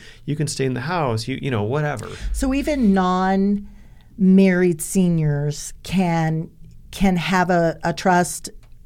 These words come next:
Speaker 2: together so that they have, or some sort of written
Speaker 1: Yeah.
Speaker 2: document?
Speaker 1: Yeah, there's, there's a written plan. It, they don't get a trust together, but they do plan together.
Speaker 2: Okay.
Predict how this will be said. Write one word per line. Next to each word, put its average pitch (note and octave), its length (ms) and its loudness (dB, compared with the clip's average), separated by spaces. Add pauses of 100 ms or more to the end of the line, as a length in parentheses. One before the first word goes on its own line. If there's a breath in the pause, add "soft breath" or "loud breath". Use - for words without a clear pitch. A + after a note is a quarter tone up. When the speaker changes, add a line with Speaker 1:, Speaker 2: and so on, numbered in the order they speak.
(380)
Speaker 2:
together F3 540 2
so F#3+ 160 0
that F3+ 160 0
they F#3+ 100 4
have, F3 300 2
or F3+ 80 2
some G3+ 260 4
sort G3 220 0
of E3+ 120 0
written F3+ 320 0
Speaker 1:
Yeah. D3+ 320 6
Speaker 2:
document? F3+ 460 0
Speaker 1:
Yeah, A2 300 2
there's, A#2 260 2
there's A#2 320 2
a A2+ 80 4
written B2 320 2
plan. A#2+ 400 0
It, A#2+ 140 -2
they B2 100 4
don't C#3+ 160 0
get D3 140 -2
a D3 40 -2
trust C3+ 300 -4
together, A#2 340 0
but A2 160 -2
they A#2 120 -2
do C#3+ 200 2
plan B2+ 520 -2
together. F2+ 640 -6
Speaker 2:
Okay. F3 380 0